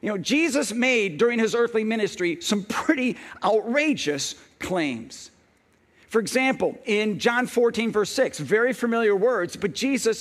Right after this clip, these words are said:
says this. He says, "I am the way and the truth and the life. No one comes to the Father except through me."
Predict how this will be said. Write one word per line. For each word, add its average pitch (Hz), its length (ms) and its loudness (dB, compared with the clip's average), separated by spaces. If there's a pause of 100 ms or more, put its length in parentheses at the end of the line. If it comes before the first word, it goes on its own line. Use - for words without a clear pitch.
says 175 440 0
this. 262 360 -2 (240)
He 226 100 4
says, 214 380 2
"I 233 180 2
am 311 160 2
the 320 80 2
way 214 540 2
and 254 220 0
the 233 60 -2
truth 202 500 0 (120)
and 277 240 2
the 311 60 8
life. 196 440 2 (400)
No 254 460 4
one 202 300 2
comes 190 320 -2
to 160 60 -6
the 185 120 2
Father 175 420 2
except - 680 0
through 170 460 0 (180)
me." 147 500 -4